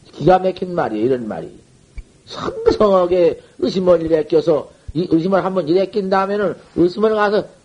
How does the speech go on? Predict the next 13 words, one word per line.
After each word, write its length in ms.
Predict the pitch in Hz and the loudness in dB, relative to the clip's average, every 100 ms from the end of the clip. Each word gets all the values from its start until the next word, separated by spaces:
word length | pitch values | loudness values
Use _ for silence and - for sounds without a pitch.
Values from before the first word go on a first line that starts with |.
| - | -2
꽉 220 | 208 - | 0 2
관해볼-, 360 | 190 196 156 - - _ - | 0 0 0 -4 -12 _ -12
관해가지고는 840 | - 214 202 208 208 220 214 151 - _ - | -4 0 0 0 0 0 -2 -6 -16 _ -4
매하지를 720 | 131 180 220 285 359 381 349 | 0 0 -2 -2 -2 -2 -4
말아라. 480 | 214 101 87 90 - - - - - _ _ - | -8 -8 -10 -14 -20 -20 -20 -20 -20 _ _ -20
그놈이 580 | - 98 113 98 107 | -8 -4 -2 -4 -4
그, 300 | 113 117 143 - _ _ _ _ _ _ _ _ | -4 -4 -4 -8 _ _ _ _ _ _ _ _
그 480 | - 120 160 175 - - _ _ _ _ _ | -6 2 4 2 -2 -18 _ _ _ _ _
학자한테 800 | - - 147 - 156 151 147 165 | -12 -4 -2 2 2 2 -2 -4
무척 480 | 143 151 147 165 147 - | -2 -6 -2 0 0 -2
힘 160 | 175 | -4
있는 240 | 156 147 143 | -2 -2 0
말이요. 420 | 131 107 - | -2 -2 -8